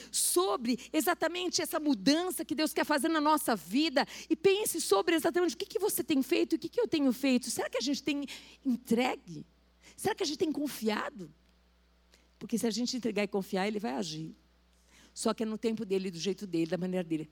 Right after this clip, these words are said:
Outra, não brinque com Deus. Não zombe do nome de Deus.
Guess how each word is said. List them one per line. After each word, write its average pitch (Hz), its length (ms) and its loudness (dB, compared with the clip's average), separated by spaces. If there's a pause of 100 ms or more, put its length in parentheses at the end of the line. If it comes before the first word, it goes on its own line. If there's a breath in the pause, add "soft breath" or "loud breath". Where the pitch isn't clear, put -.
Outra, 269 300 6
não 262 140 -2
brinque 277 240 -4
com 220 180 0
Deus. 139 400 -4 (1120)
Não 208 220 4
zombe 190 280 2
do 151 140 -2
nome 147 180 -4
de 139 160 -14
Deus. 139 400 -6